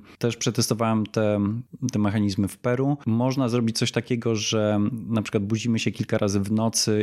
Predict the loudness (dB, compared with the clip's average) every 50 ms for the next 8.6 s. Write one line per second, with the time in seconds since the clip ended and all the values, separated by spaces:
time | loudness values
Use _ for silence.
0 | 0 0 0 0 0 0 0 0 2 2 2 2 2 2 2 2 2 2 0 0
1 | 0 0 -2 0 0 0 0 0 0 0 0 2 2 0 0 0 -2 -2 0 0
2 | 0 0 0 0 0 0 0 0 -2 -6 -12 -16 -8 -4 -2 -2 -2 -2 -2 -2
3 | -2 -2 0 0 0 0 0 0 -2 -2 -2 -4 -8 -10 -12 -20 -20 -14 _ -2
4 | -2 0 2 2 2 0 0 0 0 0 0 2 2 2 2 0 0 -2 -2 0
5 | 0 0 0 0 0 0 2 2 2 2 2 2 2 0 0 0 0 0 -2 0
6 | 0 0 0 0 0 0 0 2 2 0 -2 -4 -6 -4 -2 0 0 -2 -2 0
7 | -2 -2 0 -2 -2 0 0 -2 0 2 0 0 2 0 0 0 0 0 0 0
8 | 0 0 -2 0 0 2 2 2 0 -4 -6